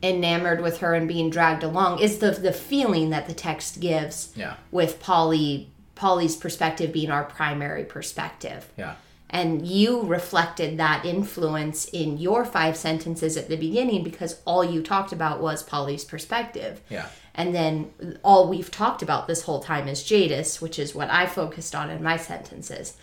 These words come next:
Speaker 2: Yeah.
Speaker 1: So I feel like between that, even just our sentences at the beginning, we acknowledge that Diggory is almost a non-character.
Speaker 2: Yeah.
Speaker 1: We have no development, and we do have this kind of reversal from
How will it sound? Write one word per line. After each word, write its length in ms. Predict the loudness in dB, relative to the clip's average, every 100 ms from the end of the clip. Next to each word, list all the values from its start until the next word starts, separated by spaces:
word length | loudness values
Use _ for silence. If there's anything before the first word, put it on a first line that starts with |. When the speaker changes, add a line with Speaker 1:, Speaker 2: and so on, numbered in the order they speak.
| -14
Speaker 2:
Yeah. 160 | -12 -12 -8
Speaker 1:
So 120 | -2
I 60 | 0
feel 220 | 4 4
like 180 | 4 2
between 400 | -4 0 0 2
that, 320 | 2 2 2
even 220 | -2 -2
just 320 | -2 -2 -2 -2
our 140 | -2
sentences 560 | -2 -4 -4 -6 -6 -8
at 100 | -8
the 60 |
beginning, 480 | -8 0 2 2 0
we 100 | -2
acknowledge 560 | 0 2 2 2 -4 -6
that 240 | -8 -2
Diggory 380 | -2 0 2 2
is 160 | 0
almost 480 | -2 -2 0 -2 -2
a 40 | -2
non-character. 920 | 0 -2 -4 -6 -8 -8 -12 -14 -16 -16
Speaker 2:
Yeah. 120 | -14 -14 -18 -8
Speaker 1:
We 140 | -4
have 300 | -2 0 0
no 120 | 2 0
development, 760 | 2 0 0 -2 -4 -6 -8 -14 -20 -10
and 160 | -4 0
we 140 | 0
do 240 | 2 2
have 320 | 2 2 2 0
this 160 | -4
kind 300 | -4 -4 -4
of 100 | -2
reversal 640 | -2 0 0 -2 -2 -4 -4
from 480 | -2 0 0 -4